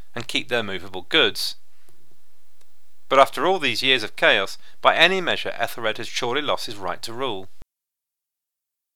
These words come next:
Modern historians have to a degree tried to rehabilitate Ethelred, so we should look at some of the things in his favour.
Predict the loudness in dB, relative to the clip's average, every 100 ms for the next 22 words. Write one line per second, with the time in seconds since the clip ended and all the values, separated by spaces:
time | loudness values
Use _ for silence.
0 | _ _ _ _ _ _ -14 -10 -2 4
1 | 4 2 -4 2 4 4 2 -2 4 4
2 | 4 0 -2 -2 -2 -2 0 -2 -2 -4
3 | -6 -2 2 2 2 -2 -2 -6 -8 -8
4 | -8 -8 -8 -8 -8 -8 -8 -8 -8 -2
5 | 2 2 2 2 0 -2 -4 -4 -4 -4
6 | -6 -6 -6 -6 0 4 4 2